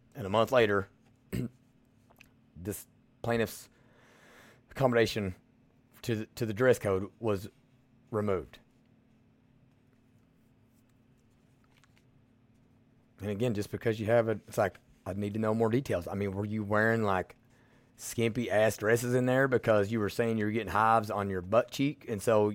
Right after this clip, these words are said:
you were literally exposing your butt every day at work? I mean, I have psoriasis. I know. I mean, I know what it's like.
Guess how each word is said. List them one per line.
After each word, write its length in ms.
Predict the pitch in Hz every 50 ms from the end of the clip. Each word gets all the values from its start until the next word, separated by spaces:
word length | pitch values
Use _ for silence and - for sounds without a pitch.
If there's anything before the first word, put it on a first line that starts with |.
| - -
you 140 | 113 107 104
were 140 | 101 101 101
literally 440 | 92 107 107 110 113 113 110 110
exposing 640 | 101 95 - - - 110 110 117 117 104 113 107 107
your 140 | 104 101 92
butt 260 | 95 101 113 127 -
every 220 | 120 120 123 135 127
day 220 | 127 131 135 131
at 100 | 113 - _ -
work? 400 | 127 117 127 160 185 156 - _ _ -
I 60 | 127
mean, 260 | 120 113 107 104 101 - - _ _ _ _ _ - _ _ _ _ _ _ _ _ _ _ _ _ _ _ _ _ - _ -
I 140 | 110 120 131
have 160 | 143 139 -
psoriasis. 600 | - 143 123 104 107 131 151 - - 127 - 113
I 40 | 110
know. 200 | 107 110 143 139
I 80 | 110 101
mean, 140 | 104 104
I 60 | 98 98
know 180 | 98 98 117
what 160 | 147 147 123
it's 120 | 104 - -
like. 280 | 117 135 147 135 -